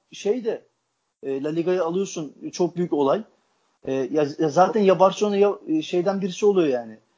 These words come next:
Orada biraz Şampiyonlar Ligi'ne önem vermesi ö-, önemli. Bir de ya, e, Liverpool maçı tam bir rezillikti. Özellikle Liverpool'daki maç, oynattığı oyun. Yani hiçbir karşılık verememesi, Klopp'a karşılık verememesi.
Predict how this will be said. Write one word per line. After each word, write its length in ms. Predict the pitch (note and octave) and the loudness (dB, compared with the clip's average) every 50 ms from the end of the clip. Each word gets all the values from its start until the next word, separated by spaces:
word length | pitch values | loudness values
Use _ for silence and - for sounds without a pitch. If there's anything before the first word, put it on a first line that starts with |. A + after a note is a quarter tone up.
| _ _ _ _ _ _ _ _ _ _ _ _ D#3 D3+ - - - - - - _ _ _ _ | _ _ _ _ _ _ _ _ _ _ _ _ -10 -10 -10 -12 -14 -16 -20 -20 _ _ _ _
Orada 340 | - C#3+ D3 E3 D#3+ F#3+ F3 | 2 2 4 4 4 4 4
biraz 200 | F#3+ G3+ G3 F#3 | 4 4 2 2
Şampiyonlar 500 | - G3 F3+ F3+ F3 G3 G3 G3+ G3 G3+ | 0 -2 -2 0 0 0 2 2 2 2
Ligi'ne 200 | G3+ F3 G3 G3 | 0 -2 -2 -2
önem 260 | F3+ F3 F#3 F#3 F#3+ | -2 -2 -2 0 2
vermesi 340 | F#3+ F#3+ F#3 G3 F#3 - G#3+ | 2 2 2 0 -2 -2 -2
ö-, 120 | G3+ D#3+ - | -2 -2 -2
önemli. 460 | D#3+ D3+ D3 C#3 C3 C3+ D3 G3 C4 - _ _ _ _ _ _ - | -2 -2 -2 -2 -4 -4 -4 -6 -6 -8 _ _ _ _ _ _ -14
Bir 140 | B2 C3 | -4 2
de 360 | D3+ G3 F#3+ C#3+ - - - - _ _ - - - _ _ _ | 4 4 4 4 0 -6 -14 -18 _ _ -16 -16 -16 _ _ _
ya, 140 | C3 C3+ C3 - - _ _ _ _ _ _ - | 0 0 0 0 -4 _ _ _ _ _ _ -2
e, 80 | C#3 C3+ | 0 4
Liverpool 280 | C#3+ E3 F#3+ F3 G3 G#3 | 6 4 4 4 2 2
maçı 220 | A3 A3 G3+ F#3+ | 2 2 2 2
tam 260 | - G#3+ G#3 G#3+ A3 G3+ | 2 4 4 4 4 4
bir 200 | G#3 F3+ E3+ D3 | 2 2 2 0
rezillikti. 640 | D3 C3+ B2+ B2+ B2 A#2 A2 - _ _ A2+ G#2+ | -2 -2 -4 -6 -8 -10 -10 -14 _ _ -12 -6
Özellikle 460 | - C3+ B2 D3+ D3+ D#3+ E3+ D#3+ D#3 D3 | -6 0 2 2 2 4 2 2 2 2
Liverpool'daki 500 | C#3+ D3 D3+ C#3+ E3+ D#3 D3+ D#3 - D3+ | 2 2 2 0 -2 -2 -2 -4 -4 -4
maç, 340 | F3+ A3 A3 - - - - _ _ _ _ _ - | -4 -4 -6 -8 -12 -16 -18 _ _ _ _ _ 2
oynattığı 440 | C#3 C#3 D3 D#3 D#3+ D#3+ - F#3 E3 | 4 4 4 4 0 2 4 4 6
oyun. 280 | E3 D#3+ E3+ G3+ A3+ - _ _ _ _ _ _ _ _ _ _ - | 6 6 4 2 -2 -6 _ _ _ _ _ _ _ _ _ _ -8
Yani 180 | C3 B2+ B2+ C3+ | -4 -4 -2 -4
hiçbir 240 | C#3+ - - D3+ D3+ | -4 -4 -6 -6 2
karşılık 460 | - E3+ D#3+ D#3 - E3+ D#3+ C#3+ D3 | 4 4 4 4 2 -2 -2 2 4
verememesi, 460 | E3 E3 F3 F3+ F3 D#3+ D3+ - - | 4 6 6 4 2 0 -2 -4 -6
Klopp'a 280 | - D3 D3 D3 D#3 D3 | 0 2 2 4 4 2
karşılık 400 | D3+ D3+ D3+ D3 E3+ D#3 C#3 D3+ | 2 0 -2 -2 -4 -4 0 2
verememesi. 540 | E3+ F3+ F#3 E3+ D#3+ C3+ - - G#3+ A3 | 2 2 2 2 0 -2 -2 -4 -6 -6